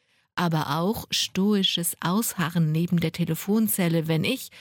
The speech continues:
frisch verliebt im Silvesterurlaub mit Freunden, jeden Abend meinen Liebsten anrufen musste.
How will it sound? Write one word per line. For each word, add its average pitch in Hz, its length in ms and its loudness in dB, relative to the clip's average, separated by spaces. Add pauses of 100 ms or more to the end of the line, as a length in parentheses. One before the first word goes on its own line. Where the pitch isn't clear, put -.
(200)
frisch - 440 -2
verliebt 151 540 -4
im 151 180 0
Silvesterurlaub 160 960 -2
mit 151 180 -2
Freunden, 190 540 2 (300)
jeden 170 400 2
Abend 160 400 -2
meinen 151 300 -2
Liebsten - 500 0
anrufen 151 560 -2
musste. 151 500 -2